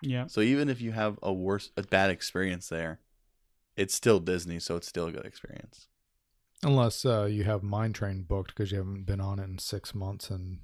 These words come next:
Speaker 3: then the ride shut down for a day straight.
Speaker 1: Yeah, I saw some people were kinda upset about that. It happened recently, right?
Speaker 3: That happened to us, yeah.
Speaker 1: Yeah. Someone,
Speaker 3: We had
Speaker 1: some
Speaker 3: four
Speaker 1: people
Speaker 3: o'clock fast passes, and it never opened back up.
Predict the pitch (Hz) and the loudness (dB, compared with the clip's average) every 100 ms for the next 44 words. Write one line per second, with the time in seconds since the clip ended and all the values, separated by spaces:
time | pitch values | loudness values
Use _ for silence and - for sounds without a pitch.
0 | - - 95 92 95 95 - 98 98 95 | -10 -8 -6 -4 -6 -6 -6 -6 -6 -6
1 | 95 - 90 90 98 95 - - 95 117 | -6 -6 -8 -6 -6 -6 -6 -4 -4 -4
2 | 139 - - _ _ _ _ _ _ _ | -8 -18 -20 _ _ _ _ _ _ _
3 | _ - 143 151 139 160 151 139 135 127 | _ -2 0 0 -4 -4 -4 -4 -4 -6
4 | 127 117 - 131 123 120 147 156 151 139 | -6 -8 -6 -6 -4 -4 -2 -2 -4 -4
5 | 185 131 120 117 127 175 - 110 104 127 | -4 -8 -8 -8 -8 -8 -6 2 6 6
6 | 123 113 120 131 - - 104 92 _ - | 6 4 4 4 2 0 0 0 _ -8
7 | 127 120 - 147 - 143 113 104 143 135 | -6 -8 -12 -12 -4 2 2 2 4 8
8 | 120 120 127 113 127 127 - 104 104 101 | 8 8 6 6 6 4 4 2 4 2
9 | 101 104 101 113 107 107 113 104 110 123 | 0 0 0 2 2 2 2 0 0 0
10 | 95 | -4